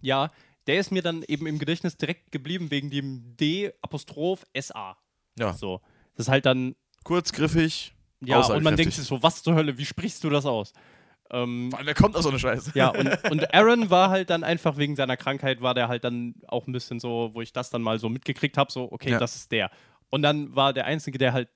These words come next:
Speaker 1: gefehlt hat, der halt kein, kein, kein, nicht irgendwie
Speaker 2: Special heißt?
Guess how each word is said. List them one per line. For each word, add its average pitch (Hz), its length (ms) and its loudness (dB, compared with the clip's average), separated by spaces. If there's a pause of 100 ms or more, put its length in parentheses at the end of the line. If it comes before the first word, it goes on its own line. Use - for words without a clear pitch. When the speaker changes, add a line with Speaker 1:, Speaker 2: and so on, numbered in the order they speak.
(100)
Speaker 1:
gefehlt 139 280 -4
hat, 143 160 -2
der 113 120 -2
halt 120 160 -8
kein, 110 340 -4
kein, - 260 -16 (140)
kein, - 300 -16 (680)
nicht 117 240 -4
irgendwie 110 440 -2 (200)
Speaker 2:
Special 107 340 -2
heißt? 110 300 -4